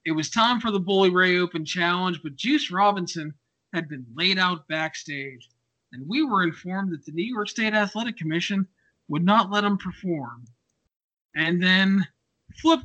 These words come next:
Gordon made his return. Flip looked in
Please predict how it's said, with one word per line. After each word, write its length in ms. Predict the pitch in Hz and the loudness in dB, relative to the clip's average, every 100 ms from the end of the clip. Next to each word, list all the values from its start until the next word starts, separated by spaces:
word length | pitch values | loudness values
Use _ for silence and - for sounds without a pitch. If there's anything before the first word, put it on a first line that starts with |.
| - | -6
Gordon 420 | 185 175 151 143 | 0 0 0 -4
made 180 | 139 135 | -6 -6
his 200 | 135 139 | -10 -10
return. 480 | 127 135 123 117 117 _ _ _ _ _ _ _ | -12 -12 -12 -14 -20 _ _ _ _ _ _ _
Flip 300 | - 202 226 220 196 | -12 -2 -2 -2 -8
looked 240 | 190 185 | -8 -4
in 320 | 160 143 139 | -4 -4 -8